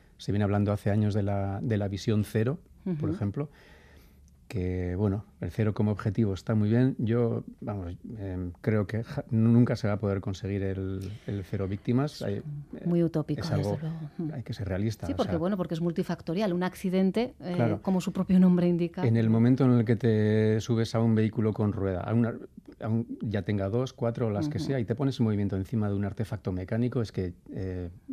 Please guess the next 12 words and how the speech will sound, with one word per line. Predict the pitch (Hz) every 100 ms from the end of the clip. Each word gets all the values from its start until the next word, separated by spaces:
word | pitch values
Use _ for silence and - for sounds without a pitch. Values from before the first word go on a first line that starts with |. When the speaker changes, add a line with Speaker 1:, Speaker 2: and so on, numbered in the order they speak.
| -
Speaker 1:
siempre | - 120 107
puede | 98 90 92 -
pasar | -
Speaker 2:
Tenemos | 170 -
Speaker 1:
algo | -
Speaker 2:
que | 156
Speaker 1:
que | 160
Speaker 2:
ser | 160
Speaker 1:
pase | 156 98
mal. | 92 92
Speaker 2:
conscientes, | 170 156 160 151 151
sí. | - 170